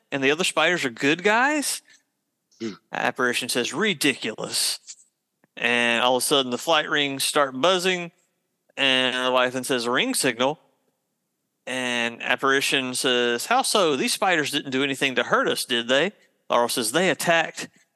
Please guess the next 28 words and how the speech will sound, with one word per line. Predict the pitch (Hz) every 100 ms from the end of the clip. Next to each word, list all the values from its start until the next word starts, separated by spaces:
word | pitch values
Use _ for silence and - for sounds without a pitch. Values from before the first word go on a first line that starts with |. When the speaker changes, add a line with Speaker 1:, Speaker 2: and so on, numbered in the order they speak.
| -
Speaker 1:
And | 127
Kinetic | 147 143 -
says, | 131 147
"In | 143
self-defense, | - 175 151 - - - 190 113 - -
once | - 135 123 -
we | 165
struck | 165 - 127 113
first. | - 170 113 - - - -
I | 139 160 160
believe | 131 123 120 120 117
Cam." | - - 147 120 104 95 _ _ _ _ _ _ _ _ _ _ -
Leviathan's | 113 113 110 117
still | - 120
talking | 117 120 120
on | 120 120
his | 117 107 -
ring, | - 185 190 185 170 -
and |
he | -
says, | - 123
"Kaz, | - 180 233 185
is | 139
that | 190 -
you? | 202 294
You're | 214 123
all | 123 120
right?" | 117 202 381 -